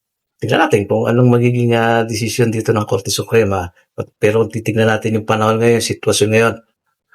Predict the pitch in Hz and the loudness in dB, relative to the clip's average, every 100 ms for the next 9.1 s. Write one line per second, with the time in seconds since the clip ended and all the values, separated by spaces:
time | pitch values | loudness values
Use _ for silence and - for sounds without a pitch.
0 | - _ - 120 156 135 101 80 _ _ | -20 _ -2 4 4 2 -2 -6 _ _
1 | _ _ _ _ - 117 117 117 110 117 | _ _ _ _ -2 0 2 0 2 2
2 | 113 110 104 98 95 _ _ _ _ - | 2 0 0 0 0 _ _ _ _ -10
3 | - 98 95 - - - - - _ _ | -4 -2 -2 -4 -6 -6 -8 -14 _ _
4 | _ _ _ _ _ _ _ - 95 120 | _ _ _ _ _ _ _ -2 0 4
5 | 117 101 117 113 113 117 113 113 113 104 | 2 4 4 6 6 6 6 4 2 -2
6 | _ _ _ _ _ - 131 135 104 104 | _ _ _ _ _ -2 2 2 2 0
7 | 107 107 104 110 107 107 104 104 104 107 | 0 0 0 2 2 2 0 0 0 0
8 | 113 107 104 - 104 107 107 104 104 104 | 0 -2 -4 -6 -2 0 0 -2 -2 -4
9 | 98 | -6